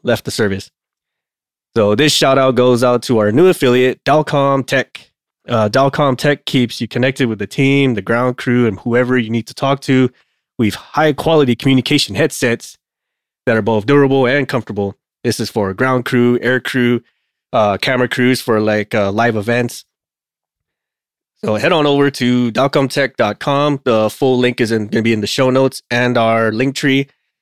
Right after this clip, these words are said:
Use our code canx rules. That's C A N X rules, all one word, uh, not case specific.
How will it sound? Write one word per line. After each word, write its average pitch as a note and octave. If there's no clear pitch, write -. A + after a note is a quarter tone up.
Use C#3
our C3
code C3+
canx C#3
rules. D#3
That's G#2+
C A#2
A G#2
N A#2
X C3
rules, B2+
all A#2
one A#2
word, B2+
uh, G#2+
not A#2
case B2
specific. -